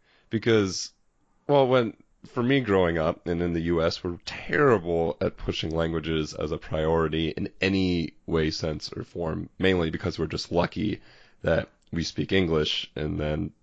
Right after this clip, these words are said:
we're such a massive country that we don't encounter a lot of different languages moving around. How, how did the languages and other cultures around you, 'cause you have Austrian German and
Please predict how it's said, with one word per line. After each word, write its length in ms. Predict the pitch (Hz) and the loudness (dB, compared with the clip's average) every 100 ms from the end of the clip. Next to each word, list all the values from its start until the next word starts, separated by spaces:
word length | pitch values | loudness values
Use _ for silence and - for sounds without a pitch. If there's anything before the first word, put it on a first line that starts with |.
| _ _ - - | _ _ -18 -8
we're 100 | 85 | -4
such 340 | - 95 - | 0 2 2
a 60 | 85 | 0
massive 440 | 85 82 - - | 2 2 0 -4
country 420 | - 104 - 82 | -2 -2 -2 -2
that 140 | 78 - | 0 0
we 100 | 80 | 0
don't 240 | 82 85 - | 0 -2 -4
encounter 600 | 78 - 82 80 78 - - - - - | -6 -4 -4 -2 -4 -6 -12 -20 -14 -2
a 60 | |
lot 200 | 85 80 | 2 2
of 60 | 80 | 0
different 260 | - 82 85 | -4 -4 -2
languages 600 | 78 76 78 80 - - - - _ | -2 -4 -4 -6 -6 -14 -20 -20 _
moving 280 | 87 80 80 | -2 0 0
around. 440 | 78 87 85 78 - - - - | 0 2 2 0 -6 -18 -20 -8
How, 500 | - 147 175 185 - - | 0 2 2 -2 -6 -10
how 260 | - 220 226 | -4 0 0
did 340 | 139 135 131 | 2 2 2
the 80 | 117 | 0
languages 800 | 101 95 101 98 85 90 87 80 | 4 4 4 2 2 2 2 0
and 80 | 87 | 2
other 180 | 87 82 | 2 0
cultures 460 | - 85 - 82 | 0 -2 -2 -4
around 260 | 80 82 85 | 0 0 0
you, 80 | 80 | -2
'cause 200 | 85 82 | -4 -2
you 140 | 82 | -2
have 260 | 82 80 - | 0 0 0
Austrian 520 | 71 85 - 87 80 104 | 0 0 0 -2 -2 -2
German 440 | 92 - - - - - - - - | -6 -6 -8 -10 -14 -16 -18 -20 -6
and 500 | 78 78 80 82 | -2 0 0 -2